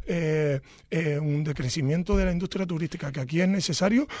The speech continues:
un control del crecimiento pro-, poblacional, que no podemos seguir creciendo, que aquí es necesario poner freno a los conciertos en sanidad y en educación en el archipiélago, que aquí es necesario darle una vueltita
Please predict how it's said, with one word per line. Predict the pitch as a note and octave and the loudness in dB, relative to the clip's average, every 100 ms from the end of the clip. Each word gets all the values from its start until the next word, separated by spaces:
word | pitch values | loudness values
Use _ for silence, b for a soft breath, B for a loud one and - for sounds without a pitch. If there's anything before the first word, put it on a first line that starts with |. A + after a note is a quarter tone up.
| B - | B 4
un | F3 D#3+ | 4 4
control | - E3 C#3 F3 A3 | 2 0 0 -2 2
del | A#3 - | 2 2
crecimiento | F#3 C#3 D3+ F3+ G#3+ | -4 -2 0 0 0
pro-, | G3 G3 G#3 | 0 0 -2
poblacional, | - D3 D3 C3 D3+ F3+ | -2 -2 0 -2 2 2
que | D3+ | 2
no | D3+ | -2
podemos | E3+ F#3 G3 | 0 2 2
seguir | G#3 G3 | -2 -2
creciendo, | E3+ - E3+ | -4 -2 -2
que | D3+ | -2
aquí | C3+ E3+ | -4 -2
es | |
necesario | F#3 F3 F#3 G3+ C4+ D#4+ B B | 0 0 0 2 2 0 B B
poner | D3+ E3 F#3 | 2 2 2
freno | - G#3 C#4+ - B B | 0 2 2 0 B B
a | D#3 | -2
los | D#3 | 0
conciertos | - D3 C3 F3+ G3 B3 B3 B B | 0 -2 0 0 2 2 2 B B
en | E3 E3+ D#3 | 2 2 2
sanidad | F3 E3 D3 E3+ A3 | 0 0 2 4 4
y | A#3 | 2
en | G#3 | 2
educación | F#3+ E3+ E3 G3 | 2 0 -2 0
en | |
el | G3+ | 0
archipiélago, | F#3+ E3+ F#3 D3+ | -2 -4 -2 -2
que | C#3 | -4
aquí | D3+ | -2
es | F#3 | 0
necesario | E3+ F3 G3 A#3 | 0 0 0 0
darle | A3+ G#3+ | 0 2
una | G#3 G3 | 2 4
vueltita | F3+ F3 D#3+ F#3+ G#3 C#4 | 4 2 0 0 2 0